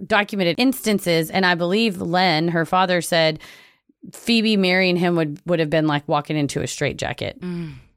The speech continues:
Speaker 2: During the visit with her grandmother, Jeanette recalled later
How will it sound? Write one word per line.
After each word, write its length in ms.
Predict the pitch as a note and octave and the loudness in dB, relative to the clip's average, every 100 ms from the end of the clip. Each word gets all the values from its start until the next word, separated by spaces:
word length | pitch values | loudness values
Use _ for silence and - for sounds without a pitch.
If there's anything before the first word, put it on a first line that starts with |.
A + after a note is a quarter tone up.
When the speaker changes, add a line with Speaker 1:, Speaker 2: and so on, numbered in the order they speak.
| _ _ _ _ _ _ _ _ _ _ _ _ _ _ _ _ _ _ _ _ _ _ _ _ _ F3 | _ _ _ _ _ _ _ _ _ _ _ _ _ _ _ _ _ _ _ _ _ _ _ _ _ -8
Speaker 2:
During 340 | F#3 B3+ D#4+ | 0 0 0
the 80 | E4 | -2
visit 300 | A#3 G3 G#3 | -2 -2 -4
with 140 | F3+ F3+ | -6 -6
her 120 | F3 | -6
grandmother, 600 | D3+ C#3+ C3 G#2 D2+ - _ - | -2 -2 -2 -6 -8 -10 _ -10
Jeanette 300 | C#3+ F3 A3+ | -2 -2 -2
recalled 360 | A3 A#3+ A3 | -4 -2 -2
later 480 | F3 E3+ C3+ C2+ D#3 | -2 -4 -4 -6 -10